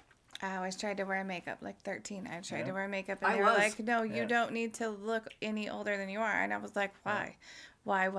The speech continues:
Speaker 1: why,
Speaker 2: I
Speaker 1: why?"
Speaker 2: wanna be older.
Speaker 1: This is a
Speaker 2: Any kid.
Speaker 1: story right here that you can tell your children why you don't want 'em to look older.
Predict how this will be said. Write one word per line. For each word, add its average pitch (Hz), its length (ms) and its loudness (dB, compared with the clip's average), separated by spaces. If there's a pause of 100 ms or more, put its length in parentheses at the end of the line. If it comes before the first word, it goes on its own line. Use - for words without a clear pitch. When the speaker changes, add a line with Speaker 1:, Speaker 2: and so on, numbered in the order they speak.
(160)
Speaker 1:
why, 185 200 0
Speaker 2:
I 196 40 -2
Speaker 1:
why?" 208 200 6
Speaker 2:
wanna 127 120 4
be 127 120 0
older. 143 260 2
Speaker 1:
This 247 220 8
is 233 120 0
a 226 40 2
Speaker 2:
Any 294 100 6
kid. 285 100 4
Speaker 1:
story 247 400 6
right 208 260 4
here 233 320 0
that 214 140 -4
you 202 120 -6
can 208 200 -4
tell 214 200 0
your 202 160 -2
children 196 580 -4
why 196 260 2
you 196 160 -2
don't 208 200 -2
want 196 120 -2
'em 190 120 -4
to 190 120 -6
look 180 220 -6
older. 190 320 -4